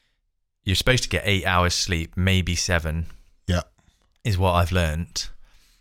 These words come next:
Speaker 2: I reckon it's gone down over the years, though. I think when thing-, when life wasn't so stressful, like, twenty years ago, I seem to remember people saying, like, "Oh, you should get nine hours a night." And then, like, maybe ten years ago, it was like, "Eight,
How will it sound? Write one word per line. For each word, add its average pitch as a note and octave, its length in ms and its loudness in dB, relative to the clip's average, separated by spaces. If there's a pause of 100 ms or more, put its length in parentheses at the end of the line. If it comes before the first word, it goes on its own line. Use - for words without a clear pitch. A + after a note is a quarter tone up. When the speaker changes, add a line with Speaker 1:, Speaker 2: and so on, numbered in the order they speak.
(140)
Speaker 2:
I C#3 80 6
reckon D#3+ 200 4
it's B2 100 -2
gone G#2+ 160 4
down A2 280 4
over F2 120 4
the F2+ 100 2
years, F#2 300 2
though. E2+ 260 0
I F#2+ 80 2
think G#2 220 0
when G2 220 4
thing-, A#2 240 2
when G#2 160 4
life A#2 220 4
wasn't G#2 200 2
so G2+ 120 2
stressful, F2 500 0
like, E2 220 -2 (140)
twenty F#2+ 280 4
years F#2+ 220 4
ago, D#2 280 0
I F#2+ 60 2
seem B2+ 280 2
to - 80 0
remember G2+ 420 6
people F#2 300 4
saying, F2+ 260 4
like, E2+ 180 2
"Oh, F2+ 60 0
you F2 80 2
should - 160 -2
get E2+ 140 -2
nine F2 240 4
hours E2 220 2
a E2+ 60 0
night." D#2+ 300 2 (560)
And F#2+ 140 4
then, G2 160 6
like, F#2 160 2
maybe F#2+ 180 2
ten A#2+ 200 2
years G2 180 2
ago, F2+ 340 2
it F2 100 0
was E2+ 160 -2
like, E2 360 0
"Eight, F#2+ 200 -2